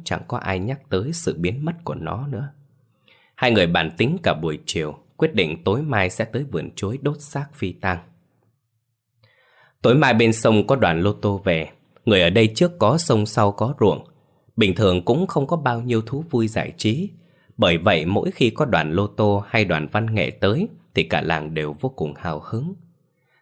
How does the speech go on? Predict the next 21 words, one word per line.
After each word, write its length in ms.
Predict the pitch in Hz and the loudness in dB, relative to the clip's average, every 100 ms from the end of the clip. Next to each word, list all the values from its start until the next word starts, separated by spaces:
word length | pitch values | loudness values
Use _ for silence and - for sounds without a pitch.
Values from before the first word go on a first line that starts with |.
| - | -2
Thời 120 | 110 | 2
điểm 180 | 101 92 | 2 4
đó 140 | 110 170 | 2 2
trong 200 | 180 160 | 0 0
làng 300 | 107 82 80 | 0 -2 -2
vắng 260 | 117 170 190 | -4 -4 -4
người, 280 | 90 78 71 _ _ | -4 -4 -8 _ _
hai 140 | 127 | -4
người 180 | 117 82 | -2 -4
hành 240 | - 85 - | -4 -6 -4
sự 260 | - 87 - | -6 -6 -6
cũng 240 | 92 156 | -8 -6
dễ 200 | 113 156 | -8 -6
dàng 260 | - 78 - | -8 -8 -8
hơn. 240 | - - - _ _ _ _ _ _ _ _ _ - | -6 -6 -6 _ _ _ _ _ _ _ _ _ 0
Theo 120 | 123 | 2
như 120 | 123 | 4
kế 180 | 127 156 | 2 0
hoạch 300 | 170 85 - | 0 -2 -2
đã 160 | 113 139 | -4 2
định, 200 | 101 | 0